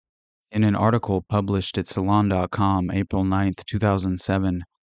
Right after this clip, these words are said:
Glenn Greenwald explains the unresolved story of A B C News' false Saddam anthrax reports,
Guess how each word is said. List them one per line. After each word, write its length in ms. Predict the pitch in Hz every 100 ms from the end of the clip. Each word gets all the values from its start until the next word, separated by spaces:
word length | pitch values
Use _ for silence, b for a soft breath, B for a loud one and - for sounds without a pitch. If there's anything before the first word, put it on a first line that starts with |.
| _ _ -
Glenn 240 | 113 113
Greenwald 540 | 104 104 107 98 95
explains 560 | 95 - - 104 101 95
the 180 | 101 98
unresolved 580 | 110 107 101 101 98 -
story 500 | - 101 98 98 92
of 160 | 90 -
A 120 | 107
B 160 | 101
C 260 | 98 - 98
News' 400 | 92 95 95 90
false 420 | - 107 104 -
Saddam 380 | 104 95 101 95
anthrax 600 | 95 104 - 92 92 -
reports, 560 | 87 98 92 87 -